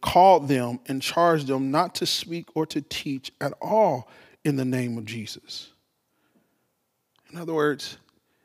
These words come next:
if you are going to be bold for Jesus, there are going to pe-, be people to tell you to shut up and dribble. Shut up and make your art. Shut up and make, uh, entertain us. Shut up and do this. But do not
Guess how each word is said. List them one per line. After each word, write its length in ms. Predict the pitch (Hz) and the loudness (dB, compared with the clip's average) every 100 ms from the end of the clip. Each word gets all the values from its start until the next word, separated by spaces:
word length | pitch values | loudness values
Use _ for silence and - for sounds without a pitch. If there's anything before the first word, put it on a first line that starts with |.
| _ | _
if 120 | 151 | -16
you 200 | 170 214 | -10 -4
are 60 | 220 | -4
going 200 | 208 190 | -2 -4
to 80 | - | -6
be 100 | 175 | -4
bold 260 | 165 175 | 2 0
for 140 | 156 160 | 0 -6
Jesus, 580 | 151 175 147 135 127 - _ | -4 -6 -4 -6 -8 -14 _
there 120 | 180 196 | -12 -10
are 80 | |
going 220 | 196 196 185 | -8 -8 -8
to 60 | |
pe-, 220 | 175 190 190 - 156 | -10 -12 -14 -12 -6
be 120 | 196 | -6
people 320 | - 196 180 | -6 -8 -6
to 120 | 160 | -6
tell 200 | - 196 | -4 -2
you 140 | 185 170 | -2 -4
to 80 | |
shut 240 | 156 - 185 | -6 0 0
up 120 | 180 | 0
and 140 | 185 | -8
dribble. 400 | 175 208 175 143 _ _ _ _ _ _ _ _ _ _ _ _ _ _ _ _ _ _ _ _ _ _ _ _ _ _ | -4 -4 -4 -10 _ _ _ _ _ _ _ _ _ _ _ _ _ _ _ _ _ _ _ _ _ _ _ _ _ _
Shut 280 | - 165 196 | -4 0 0
up 120 | 190 | 0
and 120 | 180 | 0
make 280 | 190 196 190 - _ | 2 2 -2 -20 _
your 260 | 139 180 - | 0 0 2
art. 320 | 180 175 - | 2 2 0
Shut 300 | - - 190 | -2 0 2
up 160 | 208 - | 2 0
and 140 | 175 | -4
make, 260 | 170 180 170 - - | -2 -2 -4 -14 -2
uh, 300 | 156 156 143 - - | 4 6 4 -2 -2
entertain 580 | 170 185 - 175 175 160 | 0 2 2 0 2 0
us. 120 | 131 | 0
Shut 260 | - 190 214 | 2 6 6
up 160 | 202 | 6
and 160 | 170 175 | 2 -2
do 140 | 190 | 2
this. 320 | 175 165 131 - - - | 6 8 6 -2 -16 -2
But 400 | 160 135 131 131 | -2 -2 -8 -2
do 360 | 202 247 302 294 | 6 12 12 12
not 600 | 240 196 - - - | 10 6 2 -8 -10